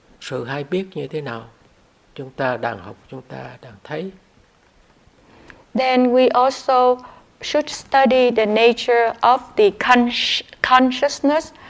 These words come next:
Speaker 2: which mainly is knowing.
Speaker 1: Thì chúng ta cũng biết được như thế nào gọi là ở trong một cái không gian,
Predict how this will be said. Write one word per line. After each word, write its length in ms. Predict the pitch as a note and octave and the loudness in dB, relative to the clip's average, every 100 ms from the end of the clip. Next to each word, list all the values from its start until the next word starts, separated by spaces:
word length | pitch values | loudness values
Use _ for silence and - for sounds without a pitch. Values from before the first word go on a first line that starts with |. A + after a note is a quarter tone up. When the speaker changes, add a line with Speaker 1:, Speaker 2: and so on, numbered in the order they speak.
| - - | -20 -4
Speaker 2:
which 340 | - D4+ - - - - _ | 0 0 -2 -18 -20 -20 _
mainly 680 | B3 C4+ C4+ C4 C4 B3+ B3 - - _ | 2 4 4 4 2 2 0 -6 -20 _
is 300 | A#3 A3+ A3 - | -2 -2 -6 2
knowing. 600 | A#3 A#3 A#3+ B3 F#3+ D#3+ - - _ _ _ _ _ _ _ - - _ _ - | 4 6 6 4 2 -4 -10 -20 _ _ _ _ _ _ _ -20 -20 _ _ -12
Speaker 1:
Thì 100 | D3 | -8
chúng 220 | E3 D#3+ | -6 -4
ta 500 | D#3 D#3+ D#3 D#3 D#3 D3 _ - | -2 -2 0 -2 -6 -12 _ -12
cũng 220 | B2+ C3 | -10 -8
biết 240 | E3+ F3 | -8 -8
được 260 | C3+ A#2 A2 | -8 -8 -10
như 140 | - C#3 | -10 -8
thế 120 | E3+ | -8
nào 200 | C#3 C3 | -8 -8
gọi 200 | C3 B2 | -8 -8
là 200 | A2+ G#2 - _ - | -8 -10 -16 _ -12
ở 200 | A#2+ D3 | -10 -8
trong 260 | D#3 D#3 | -8 -8
một 140 | C#3 - | -8 -8
cái 120 | C#3 | -12
không 280 | - E3 D3 | -10 -12 -8
gian, 220 | D#3+ D3+ | -6 -8